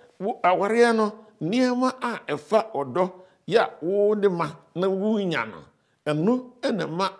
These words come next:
wo ne wo kunu anaa wo yere no, mutumi ɛyɛ aduro ɛde ma wo. Na wɔn biribi a ɛnni awareɛ mu, wokɔfa ba mu pɛ a, na woba bɛma awareɛ no ho ahiahia no. Momma, momma mo nneɛma nson bi a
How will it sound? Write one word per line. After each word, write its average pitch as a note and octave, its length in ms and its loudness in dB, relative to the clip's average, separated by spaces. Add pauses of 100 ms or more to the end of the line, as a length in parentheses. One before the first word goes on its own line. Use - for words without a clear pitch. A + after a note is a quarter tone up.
(120)
wo E3+ 120 2
ne F#3 200 0 (120)
wo F3+ 120 -4
kunu E3 380 -4
anaa C3 440 -4
wo A2+ 100 -10
yere C3+ 300 -4
no, A#2 280 -8
mutumi E3 600 -8
ɛyɛ C#3 340 -2
aduro A#2 480 -6
ɛde B2 260 -4
ma B2 160 -8
wo. C#2+ 140 -16 (460)
Na C#3+ 80 4
wɔn A#3 180 8
biribi A3 360 6
a A#3+ 180 4 (340)
ɛnni A#3+ 380 4
awareɛ F#3 520 4
mu, G#3 100 -2 (140)
wokɔfa A3 460 0
ba A#3+ 80 2
mu A3 140 4
pɛ - 160 -8
a, D3 360 6 (520)
na A3 320 -2 (160)
woba F#3+ 360 2
bɛma D3+ 300 -2 (100)
awareɛ B2 440 -4
no D3+ 80 -4
ho D3+ 240 -8
ahiahia A2 680 -6
no. B1 120 -16 (920)
Momma, C4+ 520 2
momma C#4+ 300 4
mo B3 220 -2
nneɛma A#3 640 0
nson E3 540 -2
bi G#3 180 4
a C#3 300 2